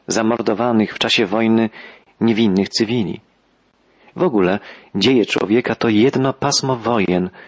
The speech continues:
walk, bitew, dziesiątkujących narody,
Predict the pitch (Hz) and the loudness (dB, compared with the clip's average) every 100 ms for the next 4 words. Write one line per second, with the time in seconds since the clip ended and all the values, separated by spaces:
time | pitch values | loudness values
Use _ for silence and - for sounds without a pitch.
0 | - - 95 120 107 92 - - - 98 | -16 -10 -4 -2 -2 -6 -6 -6 -2 -4
1 | - - _ _ _ _ _ _ _ 98 | -4 -12 _ _ _ _ _ _ _ -4
2 | 127 151 127 - 113 139 - 113 113 127 | -2 0 -2 -2 -2 0 -4 -2 -2 0
3 | 120 90 | -2 -4